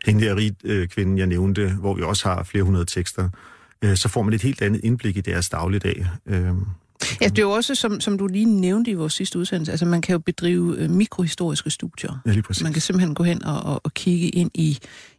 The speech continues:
Speaker 2: jamen altså, ja, selvfølgelig enkelte mennesker, ikke? Eller, øh, mindre grupper, og, og forstå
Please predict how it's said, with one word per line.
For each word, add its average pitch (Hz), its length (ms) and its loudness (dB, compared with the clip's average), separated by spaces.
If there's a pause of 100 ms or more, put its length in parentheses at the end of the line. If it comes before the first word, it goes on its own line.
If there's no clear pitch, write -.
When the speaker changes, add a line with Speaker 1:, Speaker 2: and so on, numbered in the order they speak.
Speaker 2:
jamen 127 200 -2
altså, 113 280 -2 (160)
ja, 123 80 4
selvfølgelig 139 360 0
enkelte 165 340 2
mennesker, 185 480 2
ikke? 185 220 -4
Eller, 147 360 -4
øh, 147 220 -4
mindre 175 320 2
grupper, 185 400 0
og, - 320 -4
og 151 80 0
forstå - 460 0